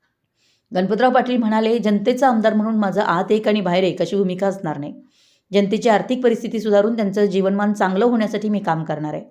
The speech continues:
तालुक्यात जातीभेद न करता एकसंघपणे विकासाकडे जाण्याची माझी भूमिका आहे. टीका टिप्पणी न करता प्रत्यक्षात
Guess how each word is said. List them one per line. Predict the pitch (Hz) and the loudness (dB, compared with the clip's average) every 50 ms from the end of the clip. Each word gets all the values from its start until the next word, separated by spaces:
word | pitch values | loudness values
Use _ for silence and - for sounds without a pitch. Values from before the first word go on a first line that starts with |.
| _ _ _ _ _ _ _ _ _ _ - - | _ _ _ _ _ _ _ _ _ _ -2 0
तालुक्यात | 202 214 226 220 254 254 | 2 2 4 4 4 2
जातीभेद | - 233 214 - 214 185 214 208 202 | 4 2 0 0 0 2 2 2 2
न | 214 226 | 2 0
करता | 240 247 240 220 - 226 226 226 | 0 0 0 0 2 2 2 2
एकसंघपणे | 202 175 - - - 208 208 214 233 233 240 226 240 | 0 -2 -4 -4 -2 0 2 2 2 2 0 -2 0
विकासाकडे | 226 202 190 - 180 180 208 180 202 202 208 | -2 -2 -2 -2 -4 -4 -4 -2 0 0 0
जाण्याची | 196 185 175 165 160 - 196 | 0 0 -2 -4 -4 -4 -4
माझी | 196 180 165 170 202 | -4 -2 -2 -4 -4
भूमिका | 180 175 156 156 143 - | -2 -2 -4 -4 -4 -4
आहे. | 151 147 - - _ _ _ _ _ _ _ _ _ - | -6 -6 -6 -14 _ _ _ _ _ _ _ _ _ -4
टीका | - 202 - 220 | -2 2 2 2
टिप्पणी | 220 226 220 226 202 196 214 | 2 2 0 0 0 0 2
न | 208 214 240 | 2 2 2
करता | 247 247 226 208 - 226 | 2 2 0 2 2 2
प्रत्यक्षात | 226 226 202 190 190 208 208 208 - 226 | 2 2 0 -2 0 -2 -4 -2 -2 -4